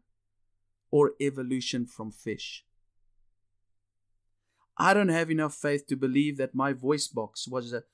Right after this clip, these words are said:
was a fish gill. I don't see enough evidence to rationally believe that a nerve that connected the brain of a fish to a gill used for oxygen became one of the most complex nerves in my body, connecting my words and my heart. To be honest with you, if I'm rational,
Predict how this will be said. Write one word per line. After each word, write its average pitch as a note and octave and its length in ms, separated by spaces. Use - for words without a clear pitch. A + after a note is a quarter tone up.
was B2 200
a A#2 80
fish - 520
gill. A2 380
I D#3+ 120
don't F#3 160
see F#3 220
enough E3+ 300
evidence D#3+ 440
to C#3 120
rationally D3+ 480
believe C3+ 420
that C3+ 120
a B2+ 60
nerve C#3+ 340
that - 160
connected C#3 460
the B2+ 80
brain C3+ 320
of B2 100
a A2+ 60
fish C#3+ 340
to C#3+ 100
a B2+ 60
gill C3+ 500
used C#3+ 260
for - 200
oxygen C#3+ 540
became C3+ 360
one C#3+ 160
of C3+ 80
the C#3+ 80
most C3+ 260
complex D3 460
nerves C#3 300
in C3+ 80
my B2 160
body, C3+ 280
connecting C3+ 460
my A#2+ 140
words C3 320
and A#2+ 80
my G#2+ 120
heart. A#2+ 420
To E3+ 80
be E3+ 60
honest G3 360
with E3 200
you, G#2+ 140
if A#2+ 120
I'm C#3 160
rational, B2+ 640